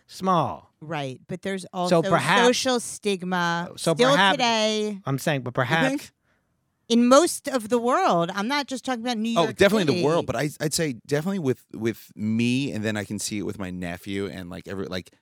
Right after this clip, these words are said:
Speaker 3: it's just not there anymore. Like, and I, I understand this is a negative word, but I don't, like, I've always been like, I, I usually like slutty chicks. That's who I date. That's <laughs> That's, I don't use it as a negative thing. They're usually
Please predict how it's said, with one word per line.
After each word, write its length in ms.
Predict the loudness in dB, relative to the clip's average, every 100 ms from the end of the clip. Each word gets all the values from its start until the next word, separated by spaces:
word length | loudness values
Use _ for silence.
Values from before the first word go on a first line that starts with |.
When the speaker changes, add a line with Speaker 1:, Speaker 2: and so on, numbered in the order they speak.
| _ -8
Speaker 3:
it's 180 | -8 -4
just 200 | -4 -2
not 160 | -4
there 320 | -2 0 2 0
anymore. 260 | -6 -8
Like, 200 | -8 -8 -8
and 140 | -6
I, 200 | -4 -6 -4
I 120 | -2
understand 340 | -2 -4 -4
this 80 | -6
is 140 | -4
a 40 | -4
negative 400 | -4 -6 -6 -6
word, 160 | -6
but 120 | -4 -6
I 40 |
don't, 200 | -6 -10
like, 160 | -10 -2
I've 320 | -2 -2 -6 0
always 240 | 2 2
been 160 | -2 -2
like, 240 | -4 -4 -10
I, 180 | -12 -14 _ -10
I 40 | -6
usually 480 | -4 -4 -4 -4 -8 -6
like 180 | -6 -4
slutty 300 | -4 -6 -4
chicks. 180 | -6 -6
That's 140 | -4
who 100 | -2
I 40 |
date. 360 | 0 0 -2 -4 _ -6
That's 260 | -6 0 -2 -2 -12 _ _
<laughs> 460 | _ _ _ _
That's, 440 | -2 -2 -2 -4 -6 -2
I 120 | -2
don't 120 | 0
use 140 | -2
it 60 | 0
as 80 | -2
a 60 | -4
negative 380 | -4 -4 -4
thing. 240 | -4 -4 -2
They're 220 | -2 -2
usually 540 | -4 -6 -2 -2 -2